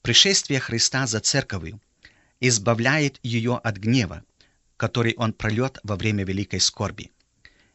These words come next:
Первое послание к Фессалоникийцам, пятая глава, девятый стих, предсказывает тоже избавление от великой скорби. «Потому что Бог определил нас не на гнев, но к получению спасения через Господа нашего Иисуса Христа.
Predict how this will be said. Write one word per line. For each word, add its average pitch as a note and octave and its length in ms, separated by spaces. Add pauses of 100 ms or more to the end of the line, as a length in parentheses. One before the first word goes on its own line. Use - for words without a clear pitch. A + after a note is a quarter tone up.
(120)
Первое A2+ 300
послание A2+ 500
к - 60
Фессалоникийцам, G#2 880
пятая A2 340
глава, G#2 360
девятый G#2 460
стих, - 400 (400)
предсказывает C#3 880
тоже C3+ 400
избавление A2+ 680
от - 180
великой G2 360
скорби. G2 500 (1120)
«Потому B2+ 400
что - 240
Бог B2 400
определил A#2+ 480
нас A#2+ 280
не B2+ 120
на C#3 140
гнев, F#2+ 360 (460)
но B2+ 220
к - 80
получению B2+ 580
спасения A#2+ 600
через G#2 260
Господа A2+ 420
нашего G2+ 420
Иисуса F#2 360
Христа. F2 500